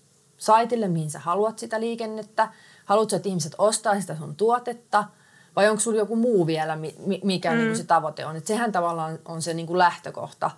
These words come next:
Speaker 1: sen jälkeen, kun sä oot miettinyt se, että kuka on sun kohderyhmä.
Speaker 2: Mm.
Speaker 1: Ja, ja sitten niinku se, mitä mä ite oon huomannut, mikä tosi monella on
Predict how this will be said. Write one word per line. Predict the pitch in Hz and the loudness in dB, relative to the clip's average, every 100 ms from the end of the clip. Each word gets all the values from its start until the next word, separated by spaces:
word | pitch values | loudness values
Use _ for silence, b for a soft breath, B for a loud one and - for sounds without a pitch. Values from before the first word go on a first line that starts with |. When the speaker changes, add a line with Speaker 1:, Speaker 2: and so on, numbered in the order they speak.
| _ | _
Speaker 1:
sen | - 185 | 0 2
jälkeen, | 175 165 165 | 4 0 -2
kun | 147 | -6
sä | |
oot | 175 | -6
miettinyt | 175 165 165 160 | -4 -6 -8 -8
se, | 165 | -8
että | 143 | -6
kuka | 160 160 | -2 -2
on | |
sun | 165 175 | -2 -6
kohderyhmä. | 165 165 156 - - - - - B B B B | -2 -2 -4 -12 -12 -14 -12 -14 B B B B
Speaker 2:
Mm. | 233 233 233 233 - | -6 -6 -6 -10 -4
Speaker 1:
Ja, | 175 - | -2 0
ja | 180 | 0
sitten | 165 196 190 170 143 | 0 0 0 -6 -6
niinku | - 165 170 - - | -10 -12 -10 -10 -6
se, | 240 | -4
mitä | 262 247 | 0 2
mä | 214 | 2
ite | 185 208 233 | 2 0 0
oon | 175 170 | 0 -2
huomannut, | 175 170 170 170 | -4 -6 -8 -6
mikä | 165 165 | -2 -2
tosi | 156 180 | -2 -4
monella | 185 165 160 160 | -4 -4 -4 -4
on | 160 165 160 160 | -4 -6 -8 -10